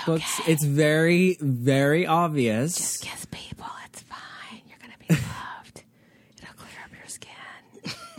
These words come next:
Speaker 1: Yeah. And
Speaker 2: Um,
Speaker 1: you, you can come after me on that, I guess.
Speaker 2: No, don't do that. Don't come after
Speaker 1: <laughs>
Speaker 2: Andre. I will fucking obliterate you. He's a nice man.
Speaker 1: <laughs>
Speaker 2: If you come after me, I'm an old soldier.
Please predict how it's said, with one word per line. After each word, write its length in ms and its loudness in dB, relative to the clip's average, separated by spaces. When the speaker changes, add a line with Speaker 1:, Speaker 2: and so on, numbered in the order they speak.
Speaker 1:
Yeah. 320 -6
And 240 2
Speaker 2:
Um, 560 4
Speaker 1:
you, 80 4
you 60 4
can 180 -2
come 260 2
after 380 -2
me 120 -6
on 180 -10
that, 300 -10
I 100 -6
guess. 680 -6
Speaker 2:
No, 240 -2
don't 240 2
do 100 0
that. 320 -2
Don't 160 -2
come 160 4
after 260 2
Speaker 1:
<laughs> 40 4
Speaker 2:
Andre. 340 2
I 100 2
will 200 0
fucking 340 -8
obliterate 560 -8
you. 420 -8
He's 140 -10
a 60 -10
nice 340 -4
man. 440 -4
Speaker 1:
<laughs> 60 -20
Speaker 2:
If 40 -8
you 60 -10
come 160 -2
after 280 -4
me, 580 -8
I'm 140 -10
an 180 -16
old 400 -20
soldier. 540 -16